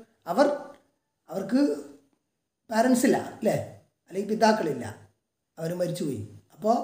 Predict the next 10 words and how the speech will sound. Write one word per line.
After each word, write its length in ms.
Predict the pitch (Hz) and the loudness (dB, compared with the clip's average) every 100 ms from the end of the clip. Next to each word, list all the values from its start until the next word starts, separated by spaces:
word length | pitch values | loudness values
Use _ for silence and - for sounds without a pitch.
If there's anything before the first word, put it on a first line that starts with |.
| - - _ _ _ - | -4 -16 _ _ _ -8
അവർക്ക്, 360 | 170 185 240 285 - - - _ _ _ _ _ - 185 | -4 0 4 4 2 -6 -20 _ _ _ _ _ 0 6
അവർ 160 | 254 285 - - - _ _ _ _ | 8 8 6 -4 -18 _ _ _ _
ചില 140 | - 226 247 220 | 0 2 2 0
രക്ഷാധികാരികളുടെ 720 | - 240 285 285 226 202 190 | 2 6 8 10 10 8 4
കീഴിലാണ്, 360 | 165 160 117 104 - - _ _ _ | 2 0 -2 -6 -10 -20 _ _ _
അങ്ങനെയുള്ള 460 | 180 247 214 170 135 - - 151 | -2 2 4 2 -2 -6 -8 -4
അവരുടെ 260 | 175 220 233 | 0 4 4
വീടുകളിൽ 340 | 208 185 180 165 | 4 4 2 2
താമസിക്കുന്ന. 480 | 147 127 - - 104 - - _ _ _ _ _ _ _ _ _ _ _ - | 0 0 -6 -10 -14 -14 -20 _ _ _ _ _ _ _ _ _ _ _ 2
فقررت 720 | 240 233 262 294 302 311 | 2 10 12 12 12 12